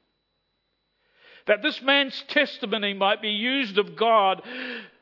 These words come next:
that we would be motivated to holiness and to be more motivated to pursue the holiness of God and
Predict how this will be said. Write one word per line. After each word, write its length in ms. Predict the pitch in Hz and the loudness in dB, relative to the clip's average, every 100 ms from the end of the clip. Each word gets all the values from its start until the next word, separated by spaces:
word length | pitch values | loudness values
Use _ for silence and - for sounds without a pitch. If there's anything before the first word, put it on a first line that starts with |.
| _ _ _ | _ _ _
that 300 | 180 214 247 | 4 4 4
we 120 | 262 | 0
would 480 | 262 233 208 170 - | 0 2 2 -2 -8
be 160 | 180 220 | -2 -2
motivated 720 | 214 277 302 277 269 254 240 | 4 6 6 6 4 4 0
to 140 | 233 | -6
holiness 880 | 165 - 254 277 247 185 180 170 - - - - | -6 4 4 6 2 0 0 0 -4 -14 -20 -4
and 280 | 180 214 233 | 2 2 0
to 80 | 226 | -4
be 180 | 220 | -4
more 220 | 226 262 269 | 0 0 2
motivated 680 | 277 277 254 254 247 233 | 2 2 2 0 0 -2
to 240 | - 220 214 - | -4 -4 -4 -10
pursue 840 | - 196 - - - 302 285 233 170 - _ _ _ - | -8 -8 -10 -12 -6 -2 -2 -4 -10 -16 _ _ _ -8
the 100 | 160 | -8
holiness 540 | - 214 214 190 - | -6 -6 -6 -8 -10
of 180 | 156 139 | -10 -8
God 420 | 175 170 160 151 | -4 -2 -4 -6
and 320 | - 156 143 | -8 -10 -10